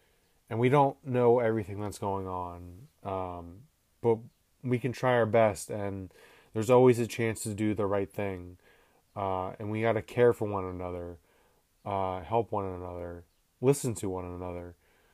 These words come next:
and that really inspired me to wanna, you know, just be better than what I am now. Um, he was my favorite character for sure. And he has to play two different characters as well.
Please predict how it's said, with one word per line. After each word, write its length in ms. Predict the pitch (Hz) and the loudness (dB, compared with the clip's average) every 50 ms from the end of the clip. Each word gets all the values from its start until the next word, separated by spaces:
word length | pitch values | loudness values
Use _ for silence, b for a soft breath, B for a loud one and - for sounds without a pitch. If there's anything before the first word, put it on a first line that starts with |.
| b b b b b _ - | b b b b b _ -10
and 160 | 110 107 120 | -8 -4 0
that 180 | 131 131 123 | 0 0 0
really 220 | 123 135 143 139 131 | 2 4 6 6 6
inspired 460 | 123 110 - - 110 107 104 101 98 | 4 2 0 0 0 2 2 0 -2
me 120 | 101 104 | -4 -6
to 80 | 98 95 | -6 -8
wanna, 320 | 87 87 98 92 95 90 82 _ _ _ _ _ _ _ _ _ - | -6 -6 -6 -6 -6 -8 -12 _ _ _ _ _ _ _ _ _ -14
you 120 | 95 92 | -12 -12
know, 200 | 90 87 85 80 _ _ _ _ - | -12 -12 -14 -16 _ _ _ _ -8
just 220 | - 110 92 - | -8 -8 -8 -6
be 120 | - 104 | -6 -8
better 380 | 95 80 107 101 98 95 95 92 | -6 -2 -2 0 0 0 -2 -4
than 200 | 90 90 90 92 | -6 -8 -10 -10
what 120 | 98 95 | -8 -8
I 100 | 95 92 | -8 -8
am 400 | 92 92 92 90 90 90 90 92 _ _ _ _ _ _ _ _ _ _ _ _ | -10 -10 -12 -12 -12 -14 -16 -18 _ _ _ _ _ _ _ _ _ _ _ _
now. 440 | - 92 92 92 90 87 85 82 82 80 _ _ _ _ _ _ _ _ - | -12 -10 -10 -8 -8 -10 -10 -12 -14 -16 _ _ _ _ _ _ _ _ -16
Um, 400 | 95 87 87 85 85 90 92 110 151 _ _ _ _ _ | -14 -14 -12 -14 -16 -18 -20 -20 -20 _ _ _ _ _
he 180 | - 110 123 135 | -8 -2 0 2
was 160 | 127 117 104 | 2 2 0
my 140 | 113 104 92 | -2 -4 -6
favorite 380 | - - 101 92 90 90 82 | -6 -6 -6 -6 -6 -8 -10
character 400 | - 101 90 87 82 - 90 90 | -8 -10 -10 -10 -10 -12 -12 -12
for 200 | 82 _ - 101 | -14 _ -16 -16
sure. 320 | 90 - - 95 92 87 80 _ _ _ _ _ _ _ _ _ _ _ _ _ _ _ _ _ _ _ _ _ _ _ - - | -16 -14 -12 -12 -12 -12 -14 _ _ _ _ _ _ _ _ _ _ _ _ _ _ _ _ _ _ _ _ _ _ _ -18 -12
And 120 | 131 123 | -10 -4
he 80 | 117 143 | 0 2
has 140 | 156 165 - | 2 2 2
to 80 | 180 | 2
play 160 | 151 156 151 135 | 4 4 4 6
two 160 | - 151 139 | 6 4 4
different 340 | 107 123 135 - 185 147 - | 4 4 2 2 0 -2 2
characters 600 | - 113 104 101 95 - 95 95 90 87 - - | 2 2 2 2 0 -4 -6 -8 -8 -8 -10 -12
as 120 | 92 87 | -12 -8
well. 400 | 98 104 113 120 113 101 95 - | -4 0 0 2 2 0 -2 -4